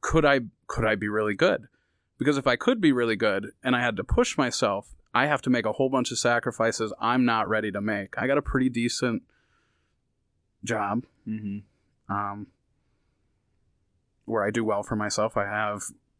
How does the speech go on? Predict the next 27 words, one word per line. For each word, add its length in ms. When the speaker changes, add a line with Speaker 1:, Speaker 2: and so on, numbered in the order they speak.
Speaker 1:
a 80
mortgage. 580
I 140
have 340
a 40
wife. 380
I 100
have 420
a 40
lot 200
of 60
responsibilities. 1200
Am 220
I 100
gonna 160
be 140
able 160
to 80
take 300
that 300
step 500
to 120
try 340
and, 280
and 180
make 200
a 260